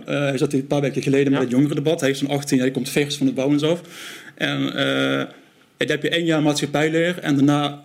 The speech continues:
Speaker 1: houdt het eigenlijk op. En het is niet dat, er, dat je een keer uit wordt genodigd door, door de, door de gemeente van, "Kom la-, eh,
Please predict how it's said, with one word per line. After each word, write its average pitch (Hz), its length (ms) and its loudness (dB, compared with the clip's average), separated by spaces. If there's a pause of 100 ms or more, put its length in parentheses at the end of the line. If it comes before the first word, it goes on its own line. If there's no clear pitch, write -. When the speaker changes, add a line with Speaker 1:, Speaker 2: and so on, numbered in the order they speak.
Speaker 1:
houdt 147 160 2
het 135 80 -4
eigenlijk 143 380 2
op. 143 100 -12
En 135 140 0
het 131 80 4
is 127 100 2
niet 147 180 4
dat, 143 140 0
er, 143 200 0 (120)
dat 143 140 0
je 147 60 4
een 139 60 2
keer 156 120 2
uit 147 180 0
wordt 143 160 0
genodigd 143 340 2
door, 139 200 0
door 139 120 0
de, 143 300 2
door 143 120 2
de 139 60 0
gemeente 139 280 4
van, 139 120 -4
"Kom 143 200 4
la-, 139 200 0
eh, 135 220 0